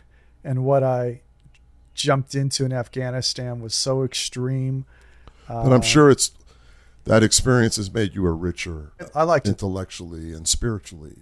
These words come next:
Speaker 2: right?
Speaker 1: I think so. I
Speaker 2: Yeah.
Speaker 1: think, I think that it's, it's helped me to grow quite a bit, you know, and recognize,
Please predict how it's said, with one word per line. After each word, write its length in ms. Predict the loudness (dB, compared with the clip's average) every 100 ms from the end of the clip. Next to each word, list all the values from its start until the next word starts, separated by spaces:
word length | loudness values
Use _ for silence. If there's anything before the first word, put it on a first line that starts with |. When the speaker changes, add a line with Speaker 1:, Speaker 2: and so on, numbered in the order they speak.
| -20
Speaker 2:
right? 240 | -18 -18 -20 _ _
Speaker 1:
I 100 | -6
think 240 | -4 -4 -4
so. 360 | -4 -6 -6 -4
I 80 |
Speaker 2:
Yeah. 100 | -4
Speaker 1:
think, 220 | -2 -6 -6
I 100 | -8
think 300 | -6 -8 -6
that 180 | -6 -4
it's, 400 | -6 -6 -8 -10 -12
it's 200 | -10 -6
helped 280 | -6 -6
me 140 | -8 -8
to 80 | -8
grow 360 | -8 -8 -8
quite 300 | -10 -8 -8
a 60 | -8
bit, 340 | -10 -10 -10 -16 _ _ _
you 100 | -12
know, 240 | -10 -12
and 260 | -12 -14 -16 -20 _ _ _ _ -12
recognize, 1040 | -4 -4 -4 -8 -8 -10 -10 -8 -8 -8